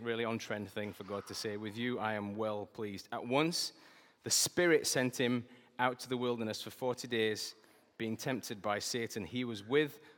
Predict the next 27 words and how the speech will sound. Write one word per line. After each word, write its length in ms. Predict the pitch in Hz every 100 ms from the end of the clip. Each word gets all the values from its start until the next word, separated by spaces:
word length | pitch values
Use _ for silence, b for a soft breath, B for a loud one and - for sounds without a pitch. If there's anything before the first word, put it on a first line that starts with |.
| _
the 80 | 104
wild 380 | 120 131 131
animals, 640 | 123 120 113 113 113 - - b b b b
and 160 | 107 110
the 140 | 113
angels 800 | 113 120 127 117 113 104 - - - _ _ _ _ _ _ -
attended 460 | 101 - 107 104 98
him. 180 | - 80 76 _ _ _ _ _ _ _ _ _ _ _ _ _ _ _ _ _ - _
So 280 | 117 110 - - b b b
here's 220 | 135 143
what's 140 | 147
gonna 140 | - 131
happen 300 | 123 113 113
at 100 | 107
this 140 | 107
point. 260 | - 113 101
I 60 | 117
want, 200 | 143 -
I 40 |
want 160 | 131 151
us 80 | 143
to 80 | 123
s-, 160 | - -
look 320 | 123 151 -
for 400 | - 123 123 120
the 120 | 110
thread. 480 | - - 123 110